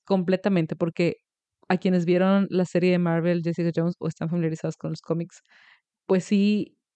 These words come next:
es súper violenta, sobre todo en las series.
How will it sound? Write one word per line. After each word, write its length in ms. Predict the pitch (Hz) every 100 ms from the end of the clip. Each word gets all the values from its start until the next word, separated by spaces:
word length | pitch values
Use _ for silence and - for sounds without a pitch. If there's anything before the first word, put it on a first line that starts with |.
| _ _ _ _ -
es 220 | 185 -
súper 300 | 233 190 208
violenta, 580 | 185 180 180 - 185 185
sobre 200 | 175 170
todo 160 | 170
en 100 | 170
las 140 | 175 -
series. 760 | 175 170 165 165 160 - -